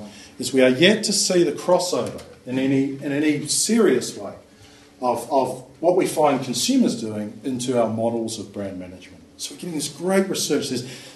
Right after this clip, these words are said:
twenty-five years, there's now thirty years of consumer culture theory out there,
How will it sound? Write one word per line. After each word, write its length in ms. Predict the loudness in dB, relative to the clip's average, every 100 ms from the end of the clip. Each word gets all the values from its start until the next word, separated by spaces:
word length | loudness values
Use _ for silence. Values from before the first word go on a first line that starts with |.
| -8
twenty-five 720 | 4 8 8 6 4 2 2
years, 320 | 0 0 0 -4
there's 160 | -6
now 100 | -4
thirty 420 | -4 2 4 4
years 500 | 2 -2 -8 -12 -14 -10
of 180 | -10
consumer 460 | -8 -8 -4 -4 -6
culture 380 | -6 -6 -6 -8
theory 340 | -4 -2 -2
out 220 | -2 -4
there, 180 | -8 -12